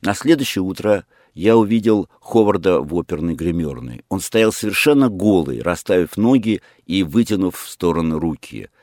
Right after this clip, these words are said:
При этом он пел арию из нашей оперы. Слегка смущенная молодая голландка поливала его белым спреем. «Ты почему решил все закрасить белым?» — удивился я.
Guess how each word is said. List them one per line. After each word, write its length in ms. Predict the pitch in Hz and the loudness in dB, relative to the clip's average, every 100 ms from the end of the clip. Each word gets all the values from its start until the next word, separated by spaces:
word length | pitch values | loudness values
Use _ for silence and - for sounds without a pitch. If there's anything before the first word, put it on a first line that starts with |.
| _ | _
При 160 | - 107 | -2 2
этом 260 | 113 104 92 | 2 2 0
он 120 | 82 | -2
пел 340 | - 104 87 | 0 2 4
арию 360 | 113 135 120 95 | 4 4 4 2
из 180 | 73 76 | -2 -4
нашей 320 | 95 - 87 | -4 -2 -2
оперы. 480 | 78 - 58 52 - _ _ _ _ _ - | -2 -4 -12 -14 -18 _ _ _ _ _ -12
Слегка 320 | 85 - 104 | -10 -2 -2
смущенная 640 | 95 95 - 120 123 107 | 0 -2 0 2 4 4
молодая 440 | 92 82 85 87 85 | 2 0 0 0 -2
голландка 560 | 76 87 110 101 90 - - _ | 0 2 2 0 -2 -4 -14 _
поливала 800 | 92 95 85 78 67 90 95 90 | -2 0 0 -2 0 4 4 4
его 360 | 80 69 71 76 | 0 -2 -4 -6
белым 420 | 65 69 69 67 | -6 -6 -6 -10
спреем. 680 | - - 80 73 64 - - _ _ _ _ _ _ - | -14 -6 -4 -4 -8 -14 -20 _ _ _ _ _ _ -12
«Ты 140 | 85 | -10
почему 760 | - 95 - - 95 98 104 | -8 -10 -8 -6 -4 -2 0
решил 460 | 104 98 - 107 101 | 0 -2 -4 -6 -6
все 340 | 82 - 135 | -8 0 2
закрасить 540 | 113 110 95 87 - 71 | 4 2 2 0 -2 -8
белым?» — 420 | 65 82 71 69 | -4 -2 -2 -6
удивился 520 | 65 69 64 62 - | -8 -8 -10 -12 -10
я. 320 | 67 65 57 | -10 -8 -10